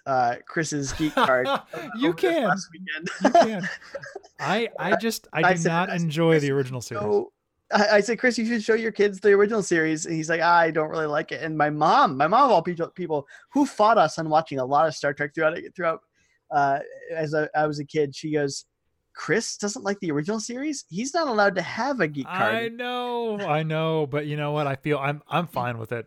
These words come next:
Speaker 2: Fight me, fight me,
Speaker 1: <laughs>
Speaker 2: internet, fight me.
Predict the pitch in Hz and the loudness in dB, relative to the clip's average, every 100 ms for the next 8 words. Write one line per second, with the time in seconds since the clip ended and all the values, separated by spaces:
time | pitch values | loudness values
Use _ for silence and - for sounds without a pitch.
0 | _ 143 143 131 101 90 _ - - 226 | _ 0 0 -4 -12 -16 _ -8 -2 2
1 | 269 196 127 101 - 131 127 123 120 127 | 4 4 2 -2 -2 -4 -4 -4 -4 -4
2 | - - - - - - - _ _ - | -10 -20 -20 -20 -20 -20 -20 _ _ -4
3 | 151 135 127 104 | -2 -2 -4 -12